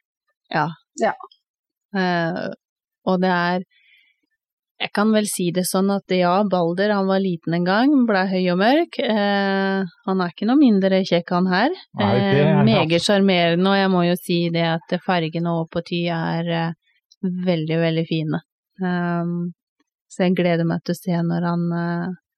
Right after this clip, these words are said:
Speaker 1: blir enda større, selv om fra jeg så han første gangen til jeg så han igjen nå, etter sommeren, så hadde han plutselig blitt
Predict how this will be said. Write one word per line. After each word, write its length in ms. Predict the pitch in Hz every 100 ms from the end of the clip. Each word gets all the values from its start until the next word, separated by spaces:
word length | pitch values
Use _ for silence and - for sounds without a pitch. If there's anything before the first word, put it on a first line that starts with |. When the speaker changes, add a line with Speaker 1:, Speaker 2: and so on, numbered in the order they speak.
| _ _ -
Speaker 1:
blir 100 | 208
enda 340 | 208 180 170 196
større, 440 | - - 180 180
selv 260 | 208 196 180
om 120 | 185 190 196 _ _ _ _ _ _ -
fra 320 | - - 185 196
jeg 160 | 190
så 120 | 180 190
han 100 | 190
første 260 | 190 180
gangen 500 | 175 175 185 190 196
til 180 | 190 190
jeg 120 | 190
så 140 | 180 196
han 120 | 190
igjen 180 | 190 190
nå, 140 | 220 254 -
etter 260 | 202 202
sommeren, 360 | 202 196 233 233 _ _ _ _ _ -
så 100 | 269
hadde 160 | 214
han 140 | 196 196 _
plutselig 360 | 226 190 - 180
blitt 240 | 180 -